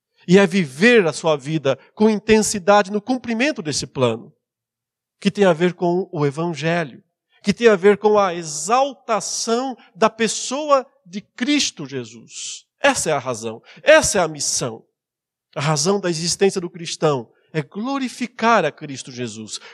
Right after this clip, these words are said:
Quando ele glorifica a Cristo Jesus, não importa se perdendo coisas,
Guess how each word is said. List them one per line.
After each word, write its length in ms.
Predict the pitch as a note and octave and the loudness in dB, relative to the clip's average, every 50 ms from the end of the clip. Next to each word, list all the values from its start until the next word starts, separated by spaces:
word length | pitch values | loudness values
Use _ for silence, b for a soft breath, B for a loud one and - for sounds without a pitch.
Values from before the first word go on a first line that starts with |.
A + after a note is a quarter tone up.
| B B _ | B B _
Quando 580 | - - C#4 D#4 F4+ F#4+ F#4+ F4+ F#4 D#4+ G#3+ | -2 2 4 6 8 8 6 6 4 2 -2
ele 160 | G#3+ G3 F#3+ F3+ | 0 0 0 -2
glorifica 520 | D#3+ E3+ E3+ D#3+ D3+ - - - - D3 | -2 -4 -4 -4 -6 -8 -8 -8 -8 -8
a 20 | |
Cristo 260 | B2+ B2+ B2+ A#2 - B2+ | -8 -8 -12 -12 -10 -6
Jesus, 320 | A#2 B2 B2 D#3+ F3 - B B B B | -6 -4 -2 -2 -4 -4 B B B B
não 120 | F#3 G#3 | 4 4
importa 500 | A3+ G#3+ G#3+ - A3 G3+ G3 - - E3 | 4 4 4 6 6 6 6 4 0 -4
se 200 | D3 - - - | -6 -6 -8 -10
perdendo 680 | - _ _ - D3 C3+ B2 A#2+ F#3 A#3+ C4 A3+ - | -14 _ _ -6 -6 -6 2 _ 4 4 4 2 -6
coisas, 560 | - - D#3 C#3 B2+ A#2 A2 A#2 G#2 - - | -12 -6 -4 -4 -4 -4 -6 -10 -10 -10 -10